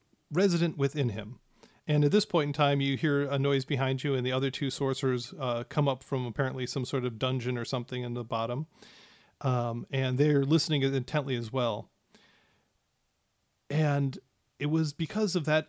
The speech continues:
excess of power that was building up inside your companion that he was in danger of exploding. Now with that entity gone,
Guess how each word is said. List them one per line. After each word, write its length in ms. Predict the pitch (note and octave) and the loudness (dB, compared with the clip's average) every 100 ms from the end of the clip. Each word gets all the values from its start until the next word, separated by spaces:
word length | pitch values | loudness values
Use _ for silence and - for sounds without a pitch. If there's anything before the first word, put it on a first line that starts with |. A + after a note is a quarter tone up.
| - | -4
excess 460 | E3 - G#3+ F#3+ E3 | -4 -2 0 0 0
of 120 | - | -2
power 560 | - F#3 C#3+ G2 - _ _ _ _ _ - | -2 0 0 -2 -8 _ _ _ _ _ -4
that 160 | C#3 | 0
was 140 | C3+ A#2+ | 0 0
building 420 | A2+ D#3 D3 C#3+ | 0 2 2 2
up 180 | C#3 C3+ | 0 0
inside 800 | C3 B2 - E3 D3+ B2+ B2 B2 _ _ - | -4 -2 -2 0 0 0 -4 -10 _ _ -6
your 220 | C3 B2+ | -2 -2
companion 680 | - C3 E3 D#3+ B2+ - - _ _ _ _ | -2 -2 -2 0 -2 -6 -14 _ _ _ _
that 400 | A#2+ A#2 A#2 G#2+ - _ | -4 -2 -4 -6 -16 _
he 220 | - D3+ | -6 -2
was 340 | B2 B2 A2+ - | -2 -2 -4 -4
in 160 | C3 | -4
danger 420 | A2 D3 C#3+ B2+ A#2 | 0 2 2 0 -4
of 100 | A#2 | -6
exploding. 600 | - - C3+ A2+ A2+ - _ _ _ _ _ | -6 0 0 -2 -8 -16 _ _ _ _ _
Now 240 | C#3+ F3 G#3+ | 2 4 6
with 160 | G3 | 4
that 140 | F#3 F#3 | 4 2
entity 340 | F#3 - F#3 | 0 2 -2
gone, 520 | D#3 D#3+ E3 E3+ F3 | 0 0 0 0 -2